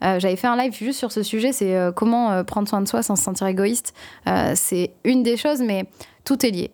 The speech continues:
Et, euh, évidemment, les coachings, en plus, quand je les fais, c'est pas une session, c'est généralement un accompagnement de plusieurs semaines, voire plusieurs mois, euh, justement parce que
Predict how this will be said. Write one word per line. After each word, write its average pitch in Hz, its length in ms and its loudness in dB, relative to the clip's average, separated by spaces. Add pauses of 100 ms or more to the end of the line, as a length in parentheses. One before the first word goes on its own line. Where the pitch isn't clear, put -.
Et, 180 120 2
euh, 170 100 0
évidemment, 202 360 2
les 233 120 0
coachings, 220 320 0
en 214 80 2
plus, 233 160 -2
quand 202 120 2
je 190 60 2
les 190 80 0
fais, 247 160 0
c'est 202 120 -2
pas 196 180 -2
une 196 140 0
session, 226 320 0
c'est 208 140 -2
généralement 190 440 2
un 196 100 2
accompagnement 190 600 2
de 190 100 2
plusieurs 190 280 0
semaines, 208 280 0
voire 185 160 -2
plusieurs 185 260 -2
mois, 226 220 0 (480)
euh, 180 400 2
justement 233 460 2
parce 208 120 -2
que 185 320 2